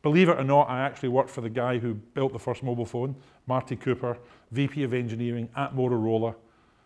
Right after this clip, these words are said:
And, you know, you talk to Marty, he lives down in, uh, Del Mar. He didn't anticipate that there'd be billions of phones. He switched on the first phone, it's on his mantelpiece, he owns the patent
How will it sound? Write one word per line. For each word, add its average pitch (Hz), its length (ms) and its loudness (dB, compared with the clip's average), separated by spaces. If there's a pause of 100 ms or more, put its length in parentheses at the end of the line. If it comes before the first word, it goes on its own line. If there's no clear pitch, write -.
(120)
And, 135 80 -4
you 135 60 0
know, 135 60 0
you 127 140 -2
talk 170 280 4
to 147 60 0
Marty, 123 440 -2
he 127 80 0
lives 123 240 0
down 123 260 0
in, 113 180 -4
uh, 107 300 -6 (140)
Del 127 160 2
Mar. 117 400 -2 (580)
He 165 140 -2
didn't 156 240 2
anticipate 120 680 -4
that 107 100 -10
there'd 101 120 -8
be 107 80 -4
billions 107 460 -2
of 101 80 -8
phones. 120 320 -8 (420)
He 180 160 -2
switched 180 380 -2
on 147 160 0
the 110 40 -4
first - 280 -4
phone, 135 240 0
it's 135 140 -4
on 151 100 -2
his 127 120 -4
mantelpiece, 135 520 -6
he 120 100 -8
owns 131 220 -4
the 120 80 -6
patent 123 420 -8